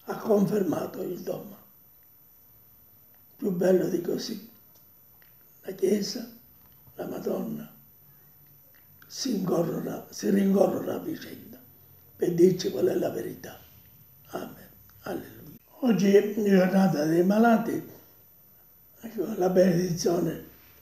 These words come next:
va a tutti gli ammalati, perché guariscano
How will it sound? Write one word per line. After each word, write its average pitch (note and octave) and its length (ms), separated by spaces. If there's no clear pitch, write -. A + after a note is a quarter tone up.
va G#3+ 100
a E3 100
tutti A#3 400
gli - 80
ammalati, - 640
perché G3+ 720
guariscano G#3+ 1040